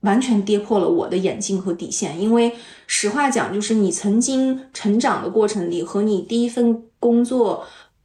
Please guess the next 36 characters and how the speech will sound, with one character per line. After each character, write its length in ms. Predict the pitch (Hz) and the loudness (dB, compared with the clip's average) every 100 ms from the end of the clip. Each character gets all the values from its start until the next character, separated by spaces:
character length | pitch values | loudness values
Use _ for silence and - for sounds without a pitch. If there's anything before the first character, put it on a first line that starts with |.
| _ - | _ 0
认 260 | 330 311 | 2 2
知 220 | 254 247 | 0 0
的 220 | 233 233 196 | 2 4 2
这 200 | - 233 | 0 0
些 220 | 226 214 | 2 0
接 240 | 220 294 | 2 0
触 180 | - 202 | 0 0
的 140 | - | 0
人 260 | 175 147 226 | 0 0 0
里 140 | 233 | 0
面， 160 | 202 - | -2 -2
相 260 | - 285 285 | -2 0 0
对 160 | 302 | 2
来 200 | 214 175 | 0 -2
说， 340 | - 196 190 - - - | 0 2 2 -4 -10 -2
我 100 | 208 | 0
不 100 | 262 | 2
愿 180 | 349 | 2
意 40 | 311 | 0
去 120 | 269 | 0
把 140 | 190 | 0
人 240 | 165 160 196 | 2 2 2
分 180 | 233 233 | 2 2
层， 380 | 208 - 143 214 | 0 -6 -8 0
但 220 | 285 262 | 0 0
的 100 | 220 | -2
确 300 | - 294 233 | 0 2 0
就 140 | 262 | -2
是 240 | 247 233 202 | -2 0 2
有 260 | 170 101 196 - | 0 0 -4 -6
不 80 | 302 | -6
同 400 | - 190 180 247 | -4 -4 0 4
类 260 | 453 339 | 4 4
型 320 | 233 - 208 | 0 -6 -6
的 120 | 156 135 | -4 -2
人。 340 | 107 107 | -2 -6